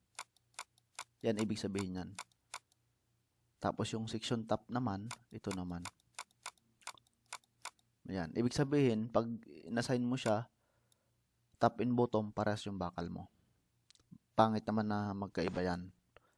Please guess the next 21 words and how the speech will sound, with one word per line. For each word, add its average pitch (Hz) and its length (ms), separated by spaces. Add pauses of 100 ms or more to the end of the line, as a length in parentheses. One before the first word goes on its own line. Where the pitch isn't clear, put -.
(220)
Kasi - 180
hindi 104 220
naman 101 240
pwede 95 400
yun. 92 260 (140)
Okay. 123 400
Then, 107 240
click 101 240
OK. 110 400 (1200)
Ayan. 85 240
Then, 107 320
sasave 104 480
natin. 85 320 (960)
Ngayon, 139 160
ang 120 160
gagawin 131 320
ko 139 80
dito 131 160
sa 139 160
core 131 240
wall, 127 260